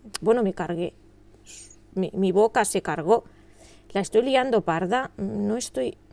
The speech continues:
arrastrando todo lo que tengo que arrastrar. Me estoy haciendo una pupa grande.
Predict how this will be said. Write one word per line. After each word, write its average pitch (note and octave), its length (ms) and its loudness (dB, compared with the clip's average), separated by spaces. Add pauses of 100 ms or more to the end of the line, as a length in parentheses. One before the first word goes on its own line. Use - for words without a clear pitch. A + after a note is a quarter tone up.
(420)
arrastrando G3+ 680 -8
todo A3 280 -4
lo G3 100 -2
que - 100 -8
tengo G#3 240 -8
que G3+ 120 -8
arrastrar. - 480 -16 (560)
Me G#3 40 -8
estoy D#4+ 180 -2
haciendo D#4+ 460 4
una C4+ 200 2
pupa A3 320 0
grande. D#3+ 560 -10